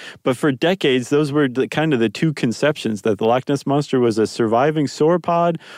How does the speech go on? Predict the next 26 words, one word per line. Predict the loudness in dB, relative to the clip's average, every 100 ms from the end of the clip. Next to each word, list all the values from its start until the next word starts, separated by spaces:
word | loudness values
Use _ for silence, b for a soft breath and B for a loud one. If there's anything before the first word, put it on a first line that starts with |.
| B
or | -2
a | -2
surviving | 0 0 2 2 2 0
plesiosaur. | 0 0 2 0 -2 -4 -4 -2 -2 -8 B B B B -4
And | 0 0 0 -4 B B
there | 2
are | 4
a | 2
lot | 2 2 2 2
of | 0
problems | 0 0 2 0 0 -2 -2
<laughs> |
with | -2 -2
those. | 0 0 -2 -6 B B B -2
Number | 2
one, | 2 2 2
both | 0 0
of | 2
those, | 2 2 -4 -18 _ -4
those, | 0 0 -4 -16 -4
um, | -2 -2 -4 -12 _ -4
types | -4 -2
of | 0
animals | 0 0 2 0 -2
went | -2 0
extinct | -2 -2 -2 -2 -8